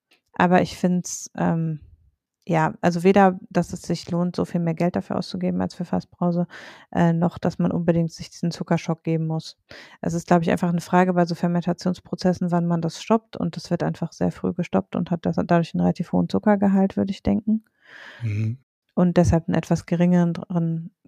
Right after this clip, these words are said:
Speaker 1: Kohlensäuregehalt vielleicht. Das Ginger Brews hat wirklich was Außergewöhnliches, aber so eine,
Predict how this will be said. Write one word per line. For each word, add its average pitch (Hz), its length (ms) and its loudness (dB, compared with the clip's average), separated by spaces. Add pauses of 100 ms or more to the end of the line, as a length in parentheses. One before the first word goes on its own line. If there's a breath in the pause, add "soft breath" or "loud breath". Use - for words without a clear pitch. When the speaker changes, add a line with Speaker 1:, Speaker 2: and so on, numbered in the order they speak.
(400)
Speaker 1:
Kohlensäuregehalt 214 720 2
vielleicht. 220 500 0 (1400 loud breath)
Das 175 140 0
Ginger 202 260 6
Brews 196 240 4
hat 175 120 4
wirklich 180 200 2
was 175 140 0
Außergewöhnliches, 180 880 2
aber 175 280 4
so 175 100 -2
eine, 170 280 2